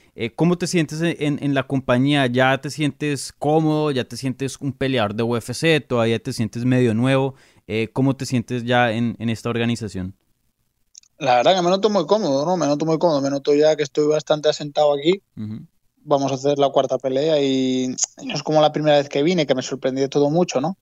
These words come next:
Speaker 2: Ahora, ahora está muy bien, está, no sé, es que ahora ya más o menos ya sabes que hay siempre todos los protocolos.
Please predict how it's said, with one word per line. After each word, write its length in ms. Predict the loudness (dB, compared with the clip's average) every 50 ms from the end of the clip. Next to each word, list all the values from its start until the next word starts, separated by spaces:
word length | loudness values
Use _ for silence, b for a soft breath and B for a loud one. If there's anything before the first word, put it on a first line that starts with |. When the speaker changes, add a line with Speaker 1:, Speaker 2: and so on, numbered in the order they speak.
| _ _ _ _ _ _ _ _ _ _ _ _ _ _ _ _ _ -2
Speaker 2:
Ahora, 960 | 2 4 6 6 6 6 6 6 6 6 6 4 4 2 2 2 0 -2 -4 -6 -10 -10 -6
ahora 160 | -2 0 0
está 180 | 0 0 0 0
muy 160 | 2 2 2
bien, 300 | 2 2 2 2 0 -2
está, 540 | -4 -4 -2 0 0 2 2 2 0 0 -2
no 100 | -4 -6
sé, 140 | -8 -8 -8 -8 -10
es 100 | -12 -4
que 100 | 0 2
ahora 140 | 2 2 2
ya 180 | 0 0 0 -2
más 220 | -2 -4 -2 0
o 20 | 0
menos 160 | 0 2 2
ya 160 | 2 2 2
sabes 260 | 2 0 0 0 2
que 100 | 2 0
hay 60 | 0
siempre 220 | 0 -2 -4 -4 -2
todos 120 | -2 -2
los 80 | -4 -2
protocolos. 800 | -2 -2 -2 -2 -2 0 2 4 4 4 2 0 -2 -6 -10 -16